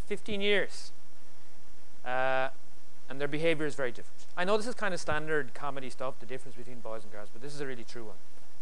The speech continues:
Um, the boys' bathroom in a school. Anyone who hasn't been in there for a few years will forget the tr-, the true horror of the boys' bathroom. I'll give you one statistic, okay? I taught for fifteen years in the same classroom.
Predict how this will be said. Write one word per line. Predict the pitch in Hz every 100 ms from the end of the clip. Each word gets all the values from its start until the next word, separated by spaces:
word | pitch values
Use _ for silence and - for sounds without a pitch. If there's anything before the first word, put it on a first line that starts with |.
| 104
Um, | 107 - - - -
the | 117
boys' | 170 196 202
bathroom | 147 143 135 147 151 156 170 - - - - - - - - - - - - -
in | 147 139 139 - - - - - -
a | -
school. | - 117 95 - - - - - - - - - - - -
Anyone | 175 190 180 139 - -
who | 143 143
hasn't | 135 139 139
been | 135
in | 135
there | 127
for | 120
a |
few | 110 123
years | 120 117
will | 120
forget | - 143 180 -
the | 120
tr-, | - -
the | 131
true | - 175 165 -
horror | 139 135 107 - - - - -
of | 127 123
the | 120
boys' | 113 110
bathroom. | 107 104 95 - - - -
I'll | 180
give | 233
you | 220
one | 202 208
statistic, | 202 180 - 180 - - - - - -
okay? | 131 151 196 - - - -
I | - 208
taught | 208 196
for | 160
fifteen | - 196 202 180
years | 175 165
in | 156
the |
same | - 165 165
classroom. | 151 139 -